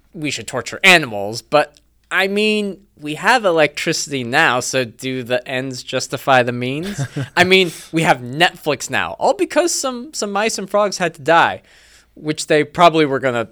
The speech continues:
Speaker 1: die anyway.
Speaker 2: Yeah, when I'm streaming Amazon Prime tonight,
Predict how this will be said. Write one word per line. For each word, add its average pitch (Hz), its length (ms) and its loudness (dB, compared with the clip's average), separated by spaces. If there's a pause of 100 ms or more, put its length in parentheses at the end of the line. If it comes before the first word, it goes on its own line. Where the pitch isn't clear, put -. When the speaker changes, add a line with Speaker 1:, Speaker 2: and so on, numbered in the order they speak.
(100)
Speaker 1:
die 110 200 2
anyway. 78 420 -8 (280)
Speaker 2:
Yeah, 110 140 -16
when 127 120 -12
I'm 139 140 -8
streaming 147 420 -6
Amazon 123 400 -6
Prime 123 260 -8
tonight, 131 300 -8